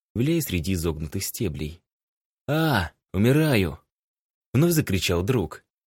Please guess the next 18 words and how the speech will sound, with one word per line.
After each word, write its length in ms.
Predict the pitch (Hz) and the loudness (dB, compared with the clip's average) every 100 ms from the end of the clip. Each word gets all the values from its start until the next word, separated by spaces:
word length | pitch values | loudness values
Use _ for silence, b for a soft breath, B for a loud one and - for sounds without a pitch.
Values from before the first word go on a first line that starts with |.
| _ _ _ | _ _ _
«Сейчас, 400 | 85 - 95 85 | -6 -2 -2 -2
сейчас!» 560 | 82 - 113 92 - - _ _ _ _ _ | -4 -2 -2 -2 -6 -12 _ _ _ _ _
раздраженно 440 | - 208 151 180 151 | 2 4 4 2 2
прошептал 520 | 95 107 - 85 101 | 0 -2 -2 2 2
Игорь, 300 | 127 104 - _ | 2 -2 -4 _
лихорадочно 580 | 98 - 160 180 - 101 | -4 0 2 2 2 0
выискивая 400 | 87 104 - 92 | 2 0 0 -2
взглядом 440 | 76 73 95 85 82 | -2 0 0 0 -2
безопасный 500 | 80 82 85 - 90 | -4 -4 -4 -4 -2
маршрут. 560 | 98 - 104 78 - _ _ _ _ _ _ _ _ - | -2 -2 -2 -4 -8 _ _ _ _ _ _ _ _ -2
Недовольно 360 | 98 127 190 - | 2 4 4 4
поморщился, 800 | 90 87 120 - 92 - 90 - | 2 2 2 0 -4 -6 -8 -6
задержал 420 | 95 95 117 175 | -2 0 2 2
дыхание 600 | 101 90 110 120 95 87 - _ - | 0 0 0 0 -2 -6 -12 _ -6
и 60 | 170 | 2
потянул 420 | 190 107 90 92 | 2 2 2 2
ногу 260 | 90 85 | 2 0
назад, 520 | 104 143 147 95 80 | 0 0 -2 -2 -4